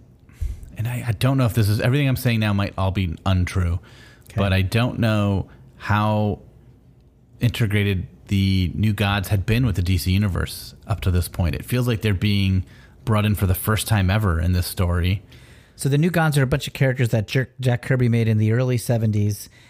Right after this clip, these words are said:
Speaker 2: and they initially were sort of, and it was for D C Comics, but they were kind of in their own world ninety-five percent.
Speaker 1: Yeah, I mean, they were connected to the Superman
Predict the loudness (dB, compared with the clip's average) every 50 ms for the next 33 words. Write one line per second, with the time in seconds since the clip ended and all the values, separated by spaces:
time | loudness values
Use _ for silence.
0 | -14 -4 0 2 2 4 4 2 2 2 0 0 0 0 0 2 0 0 0 0
1 | 0 0 0 -2 -4 -8 _ _ 0 0 2 2 0 0 0 0 0 2 2 0
2 | 0 0 -2 -2 0 2 2 2 2 0 0 -2 -4 -2 0 0 0 0 0 0
3 | 0 0 0 0 0 0 0 2 2 2 0 0 0 0 0 0 -2 0 0 0
4 | 0 0 0 0 -2 -2 -4 -8 -14 -20 -20 _ _ -2 0 2 2 2 2 2
5 | 0 0 0 0 0 0 0 -2 -2 -4 -4 -2 -2 -4 -4 -4 -8 -16 -20 -8
6 | -2 0 0 2 2 2 2 2 0 0 0 0 0 0 0 -2 -2 0 2 2
7 | 2 2 2 0 0 0 2 2 2 2 2 2 2 2 2 0 -2